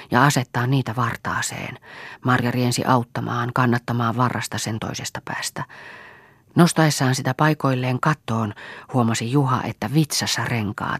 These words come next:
joiden varassa se katossa riippui, olivat katkenneet. "Pannaan tämä tähän pöydälle,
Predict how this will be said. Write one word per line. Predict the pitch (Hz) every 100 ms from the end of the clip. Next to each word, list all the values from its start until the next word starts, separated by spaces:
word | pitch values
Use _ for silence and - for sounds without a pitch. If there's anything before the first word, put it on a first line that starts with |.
| -
joiden | - 101
varassa | 110 - -
se | - 107
katossa | - 104 - - 104
riippui, | 131 - - - - 120 - - -
olivat | 113 113 107
katkenneet. | - 110 - - - - - _ _ _ _ _ _ _ _ _ _ _
"Pannaan | 160 165 147
tämä | 147 151 135
tähän | 135 131 123
pöydälle, | 127 104 101 -